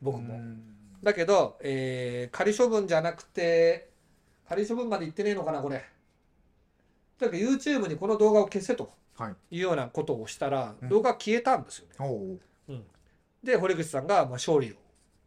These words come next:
Speaker 1: あの、
Speaker 2: うん。
Speaker 1: 俺の勝ちだみたいな感じになって、
Speaker 2: うん。
Speaker 1: で、確かね、ちょっとこれ完全に細かい時系列はもう皆さん調べてください。
Speaker 2: <laughs>
Speaker 1: あの、もうわからない。
Speaker 2: わからない。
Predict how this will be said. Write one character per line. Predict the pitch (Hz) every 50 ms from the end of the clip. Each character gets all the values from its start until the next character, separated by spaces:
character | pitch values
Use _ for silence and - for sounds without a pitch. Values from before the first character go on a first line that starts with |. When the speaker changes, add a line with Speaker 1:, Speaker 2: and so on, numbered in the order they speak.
| _ _ _ _ _ _ _
Speaker 1:
あ | 123
の、 | 110 104 98 - - _ _ -
Speaker 2:
う |
ん。 | 127
Speaker 1:
俺 | 147 139
の | 135 135
勝 | - 135 -
ち | 151
だ | 143 123
み | 117 110
た | 113 104
い |
な | 110
感 | - - 135 139 131
じ | 135 135
に | 131 127
な | 131 135
っ | -
て、 | _ _ _ 175 160 131 - -
Speaker 2:
う | 127
ん。 | 123 107 92 90 - _ _ _ _ _ _ _ _ _
Speaker 1:
で、 | - 156 214 202 175 151 -
確 | - - 269 - - - -
か | - 208 170 147
ね、 | 151 151 147 143 139 135 - _ _ _ _ _ _ _ - - - - - - _ _ _ _ _ _ - -
ち | - - -
ょ |
っ |
と | 139 139
こ | - - 175
れ | - -
完 | - - 226 262 285 269
全 | 302 302 294
に | 269
細 | 233 - 196 202 240 233
か | 285 269
い | 220 170
時 | 151 151
系 | - 208 190 175
列 | 151 143 - 147
は | 147 139
も | 139 135
う |
皆 | 143 165 202
さ | 202 170
ん | 135
調 | - 196 202
べ | 208
て | 156 131
く | 123
だ | 117
さ | - -
い。 | - - 117 - - -
Speaker 2:
<laughs> | - - _ _ _
Speaker 1:
あ | 127
の、 | 123 120 120
も | 139 175 190 160
う | 135
わ | 147 165
か | 165 254
ら | 269 277
な | 233 160
い。 | 120 -
Speaker 2:
わ | 135 131
か | 120 123
ら | 113
な | 101 92 98
い。 | 107